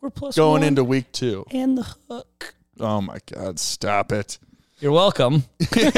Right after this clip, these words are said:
Speaker 1: everybody.
Speaker 2: Yeah. We're trying.
Speaker 1: <laughs>
Speaker 2: Thank you. Um, Brady, I do have one quick question, um, before we get into more sports. Uh, how you doing?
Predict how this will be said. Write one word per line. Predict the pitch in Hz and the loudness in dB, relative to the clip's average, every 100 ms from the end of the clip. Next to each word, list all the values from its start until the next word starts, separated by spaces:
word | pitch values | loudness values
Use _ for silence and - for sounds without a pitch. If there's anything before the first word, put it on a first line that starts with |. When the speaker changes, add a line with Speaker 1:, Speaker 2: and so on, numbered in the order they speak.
| 247 | 4
Speaker 1:
everybody. | 254 233 180 180 170 190 185 226 - | 4 2 4 4 4 4 2 2 2
Speaker 2:
Yeah. | 208 151 113 - - - - - | 4 2 0 -6 -16 -16 -10 2
We're | 139 170 | 4 4
trying. | - 135 160 208 143 135 175 | 4 2 4 4 4 2 2
Speaker 1:
<laughs> | 359 - - - - - | 2 0 -6 -16 -14 -2
Speaker 2:
Thank | 131 160 175 | 2 2 2
you. | 156 156 156 156 _ _ _ _ - - | 4 6 6 4 _ _ _ _ -20 -4
Um, | - 160 160 160 156 156 _ _ _ _ _ _ _ | 2 4 6 6 4 2 _ _ _ _ _ _ _
Brady, | 175 175 170 | 2 4 6
I | |
do | 170 | 6
have | 175 | 4
one | 160 160 | 4 2
quick | 165 147 | 2 4
question, | 160 147 - 156 151 - | 4 4 4 2 0 0
um, | 135 131 127 127 123 | 2 4 6 4 4
before | 117 135 | 2 4
we | 127 | 4
get | 123 123 | 4 2
into | 123 | 2
more | 120 117 | 2 0
sports. | - 117 113 - - - _ - - | 0 -4 -4 -4 -10 -12 _ -20 -8
Uh, | 127 123 123 123 | 0 2 4 2
how | 139 | 2
you | 147 | 0
doing? | 156 147 | 0 -2